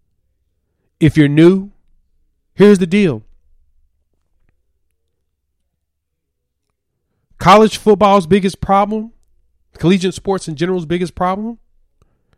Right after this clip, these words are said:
is that they're allowed to have boosters put all their money into schools to build bigger buildings, bigger statues, bigger everything around the sport without paying the people that's actually participating in the sport.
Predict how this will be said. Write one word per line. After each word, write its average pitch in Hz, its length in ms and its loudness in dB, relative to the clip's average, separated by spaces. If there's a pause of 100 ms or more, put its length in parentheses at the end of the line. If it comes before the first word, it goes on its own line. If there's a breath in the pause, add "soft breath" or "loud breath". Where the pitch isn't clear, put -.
(680)
is 151 140 0
that 165 220 0
they're 196 200 0
allowed 160 1000 -4 (400)
to - 140 -6
have 147 280 -2
boosters 151 640 -4
put - 280 -8
all 160 220 0
their 185 120 -4
money 185 280 -6
into 175 200 -10
schools 135 840 -6 (340)
to 156 100 -10
build 131 540 -4
bigger 170 260 0
buildings, 135 600 -4
bigger 156 280 -8
statues, 131 840 -6 (260 soft breath)
bigger 170 340 0
everything 185 640 -2
around 196 440 2
the 151 100 0
sport 131 580 -4 (320)
without 180 400 2
paying 165 300 0
the 147 60 -4
people 151 280 -6
that's 139 180 -6
actually 147 280 -6
participating 123 440 -8
in 120 100 -6
the 110 60 -8
sport. - 340 -16